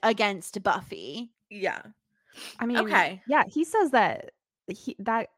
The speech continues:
Speaker 3: the anointed will, like, lead Buffy into hell. Like, that is so dark.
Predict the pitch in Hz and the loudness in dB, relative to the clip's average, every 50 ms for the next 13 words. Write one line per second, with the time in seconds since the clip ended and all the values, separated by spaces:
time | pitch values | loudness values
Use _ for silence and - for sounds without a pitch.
0 | _ _ _ - 202 220 214 202 196 196 202 240 - - 240 202 190 185 180 175 | _ _ _ -10 -6 -4 -2 -2 -2 -2 -2 -2 -2 -2 -2 -2 -2 -2 -2 -2
1 | 170 170 - - 170 185 190 214 247 247 247 208 - - 190 220 220 - 202 185 | -2 -4 -6 -8 -8 -6 -4 -2 -2 -2 -2 -2 -2 -2 -2 -2 -2 -4 -4 -4
2 | 160 202 214 202 147 - - - 180 185 247 233 185 143 82 73 101 92 98 76 | -4 -4 -4 -6 -6 -8 -6 0 2 4 6 6 6 4 2 0 0 -2 -2 -4
3 | - - - - 494 311 190 - - - - - 262 320 269 190 170 - 185 180 | -4 -4 -4 -2 0 -2 -2 -4 -8 -14 -8 -4 -2 -2 -2 -4 -4 -4 -2 0
4 | 262 381 285 175 - 87 - - - | 0 2 0 0 -2 -4 -8 -12 -18